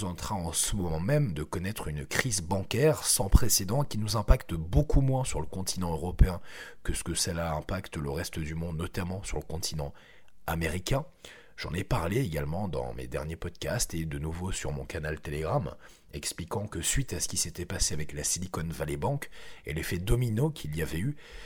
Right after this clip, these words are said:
eh bien, l'économie américaine et donc mondiale, hein, parce que les deux sont intrinsèquement liés, ont pris un grand coup, menant notamment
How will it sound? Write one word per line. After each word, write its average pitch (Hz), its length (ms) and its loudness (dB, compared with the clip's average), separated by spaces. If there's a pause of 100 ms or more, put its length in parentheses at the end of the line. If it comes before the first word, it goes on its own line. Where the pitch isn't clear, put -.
(300)
eh 95 120 2
bien, 104 420 2
l'économie 113 640 2
américaine 107 540 2
et 113 60 2
donc 160 440 4
mondiale, 98 560 2
hein, 117 160 0
parce - 180 -4
que 73 120 -6
les 71 100 -2
deux 82 140 -4
sont 69 280 -4
intrinsèquement 85 680 -4
liés, 80 340 -2 (540)
ont 135 260 4
pris 131 360 6
un 95 140 2
grand 87 300 2
coup, - 240 -2 (520)
menant 90 380 2
notamment 104 580 4